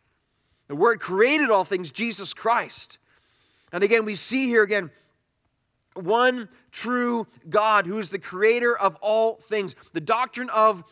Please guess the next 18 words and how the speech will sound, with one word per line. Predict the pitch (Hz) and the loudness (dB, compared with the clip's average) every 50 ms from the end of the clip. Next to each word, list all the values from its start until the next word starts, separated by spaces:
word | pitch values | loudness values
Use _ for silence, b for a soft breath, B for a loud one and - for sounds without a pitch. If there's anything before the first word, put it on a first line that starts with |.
| b b b | b b b
creation. | - 190 208 196 196 202 202 - - 165 135 b b b b | -8 -4 -2 0 0 0 0 -2 -6 -10 -12 b b b b
This | b 208 202 - | b -2 -2 0
God | - 226 214 220 208 | 0 2 2 2 2
is | 208 170 208 | 0 -4 -8
eternal. | 214 170 - - - 226 247 247 233 202 151 120 117 _ _ _ _ _ _ _ _ _ _ _ _ _ _ - | -10 -10 -10 -6 0 2 2 2 2 -2 -6 -10 -16 _ _ _ _ _ _ _ _ _ _ _ _ _ _ -2
This | 170 208 190 - | -2 -2 0 2
God | - 226 214 214 | 2 2 4 2
is | 202 - | 2 -2
self-existing. | - 226 220 214 - 214 180 160 147 143 185 233 - - - 196 151 127 117 _ b b b b b b | 0 0 0 0 0 -6 -14 -12 -10 -8 -6 -6 -6 -6 -8 -10 -12 -12 -16 _ b b b b b b
This | b 202 208 - | b 0 0 0
God | - 226 214 214 220 | -2 0 0 2 2
is | 214 165 170 185 b b b b b b b _ - | 0 -2 -6 -14 b b b b b b b _ -2
infinitely | 262 269 277 - - 254 247 247 254 240 240 240 | -2 -2 -2 -2 -2 -2 -2 -2 -4 -4 -4 -4
sufficient. | 233 - - 233 220 - - 220 220 202 - 208 180 175 | -4 -4 -4 -6 -6 -6 -2 -2 -2 -2 -2 -6 -8 -6
He | 196 226 | -6 -6
is | 226 185 170 | -6 -6 -6
the | 202 185 | -8 -8
source | - - - - - 254 254 277 294 277 - - | -6 -8 -6 -4 -2 -2 -2 -2 -4 -6 -8 -12